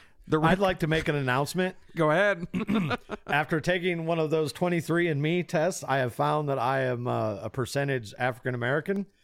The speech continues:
Speaker 1: Me too.
Speaker 2: And
Speaker 1: That's
Speaker 2: furthermore,
Speaker 1: amazing.
Speaker 2: I've decided
Speaker 1: From
Speaker 2: to
Speaker 1: the waist down.
Speaker 2: I've decided, yeah,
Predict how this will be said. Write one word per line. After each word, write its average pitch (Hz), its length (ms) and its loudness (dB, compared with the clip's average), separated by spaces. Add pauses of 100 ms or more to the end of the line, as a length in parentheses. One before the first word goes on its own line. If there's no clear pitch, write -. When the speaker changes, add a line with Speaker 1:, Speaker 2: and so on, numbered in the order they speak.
(1040)
Speaker 1:
Me 165 180 -2
too. 311 340 -2
Speaker 2:
And 156 100 2
Speaker 1:
That's - 120 4
Speaker 2:
furthermore, 254 340 2
Speaker 1:
amazing. 190 100 2
Speaker 2:
I've 170 100 -2
decided 196 380 0
Speaker 1:
From 208 100 2
Speaker 2:
to 165 40 4
Speaker 1:
the 165 40 4
waist 220 300 2
down. 190 360 -2
Speaker 2:
I've 151 160 0
decided, 160 580 -2 (160)
yeah, 85 220 -4